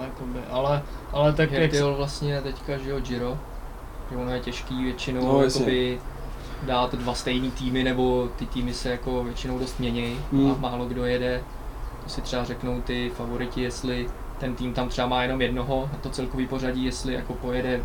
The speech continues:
Speaker 2: víc závodů, víc etapáků.
Speaker 3: Já si
Speaker 2: Ale
Speaker 3: pamatuju, myslím, pár let zpátky, že jel Nibali, jel Giro, vyhrál ho.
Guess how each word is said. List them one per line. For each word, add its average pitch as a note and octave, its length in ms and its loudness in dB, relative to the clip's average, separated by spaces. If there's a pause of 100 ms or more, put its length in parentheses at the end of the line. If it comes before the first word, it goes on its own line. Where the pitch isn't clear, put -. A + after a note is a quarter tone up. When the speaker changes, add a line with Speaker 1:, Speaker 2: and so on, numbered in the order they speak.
(340)
Speaker 2:
víc C3 180 -4
závodů, B2+ 400 2
víc B2+ 180 -2
etapáků. C3 720 -2 (460)
Speaker 3:
Já D3 60 0
si C#3+ 100 0
Speaker 2:
Ale B2 80 4
Speaker 3:
pamatuju, B2 260 6
myslím, B2 280 2
pár A2 180 4
let A2+ 100 2
zpátky, G#2+ 440 0
že A#2+ 100 2
jel A#2 200 6
Nibali, A2+ 460 4
jel B2 140 4
Giro, B2 300 2
vyhrál A2+ 360 4
ho. A2 240 2